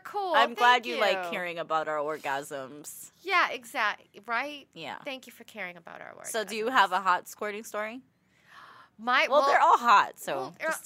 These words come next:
Speaker 2: tell us
Speaker 1: so
Speaker 2: the
Speaker 1: I
Speaker 2: one.
Speaker 1: was having this hot threesome with, um, actually someone you, you got, you do know, but, um, anyway, he a-, actually asked if I'd ever squirted before. I was like, "Nah, I can't do that." I'm like, "I,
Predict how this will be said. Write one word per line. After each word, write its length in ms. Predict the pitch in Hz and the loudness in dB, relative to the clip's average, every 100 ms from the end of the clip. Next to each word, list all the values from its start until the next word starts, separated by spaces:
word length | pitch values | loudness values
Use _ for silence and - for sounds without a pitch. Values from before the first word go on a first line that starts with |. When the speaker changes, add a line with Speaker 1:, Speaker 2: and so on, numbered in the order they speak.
| 196 | -6
Speaker 2:
tell 80 | 151 | -2
us 80 | |
Speaker 1:
so 60 | 339 | 0
Speaker 2:
the 120 | 277 | 2
Speaker 1:
I 80 | 254 | 2
Speaker 2:
one. 60 | 294 | 0
Speaker 1:
was 120 | 311 | -4
having 280 | 302 302 302 | -6 -6 -8
this 160 | 254 - | -12 -12
hot 300 | 254 226 277 | -6 -4 -6
threesome 680 | - 196 196 - 175 180 269 _ _ _ _ _ _ - _ - | -12 -14 -14 -14 -12 -12 -16 _ _ _ _ _ _ -18 _ -14
with, 280 | 220 196 185 - | -10 -10 -12 -8
um, 360 | 196 185 180 185 - | -4 -2 -2 -6 -10
actually 300 | 262 302 370 | -10 -10 -12
someone 340 | 349 415 508 247 | -10 -6 -6 -6
you, 160 | 226 226 | -14 -16
you 160 | 226 226 | -16 -8
got, 320 | 202 127 - | -6 -6 -10
you 220 | 202 202 | -16 -16
do 180 | 202 196 | -14 -14
know, 320 | 170 143 151 175 | -12 -12 -12 -10
but, 220 | 147 143 - 165 | -8 -8 -10 -8
um, 240 | 180 160 170 _ _ _ - | -8 -8 -12 _ _ _ -4
anyway, 560 | 349 440 311 233 233 - | -2 0 2 0 -2 -12
he 280 | 277 311 262 | -12 -6 -4
a-, 240 | 269 240 - | -2 -2 2
actually 440 | 240 240 277 233 | 2 2 -4 -2
asked 320 | 220 226 240 | 0 0 -4
if 100 | 240 | -4
I'd 160 | 208 202 | -2 0
ever 220 | 190 220 | -2 -6
squirted 360 | - 311 415 381 | -6 -2 -2 -2
before. 240 | 339 254 | -4 0
I 240 | 208 202 202 | 2 2 -2
was 100 | 214 | -6
like, 200 | 196 196 | -8 -6
"Nah, 340 | 196 190 196 | -2 0 2
I 80 | 208 | 0
can't 300 | - 233 185 | -2 -10 -10
do 160 | 170 165 | -12 -8
that." 200 | 165 180 | -4 -4
I'm 140 | 208 | -4
like, 160 | 226 233 | -6 -2
"I, 280 | 240 233 | -2 -2